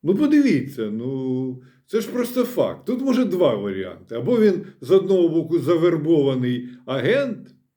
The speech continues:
так, подвійний, потрійний, там були і потрійні, і по четвер-, Господи, прости, агент. <laughs> Так, або завербований, або він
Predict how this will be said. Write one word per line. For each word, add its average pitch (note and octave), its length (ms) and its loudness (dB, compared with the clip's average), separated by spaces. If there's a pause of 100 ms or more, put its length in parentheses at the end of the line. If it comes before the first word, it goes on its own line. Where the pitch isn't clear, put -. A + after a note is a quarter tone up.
(340)
так, G2 300 -14 (580)
подвійний, E3+ 800 2
потрійний, F3 920 0
там D#3+ 260 -4
були F3 220 4
і E3 60 -4
потрійні, F3 1000 -4
і F3+ 60 -8
по F3+ 160 0
четвер-, F#3 540 0 (380)
Господи, B2+ 580 -4
прости, A#2+ 600 -6 (340)
агент. D3 580 2 (100)
<laughs> - 40 0 (1200)
Так, - 380 -2 (640)
або F3 280 2
завербований, G#3+ 1000 2
або G3 320 -4
він A3+ 440 -4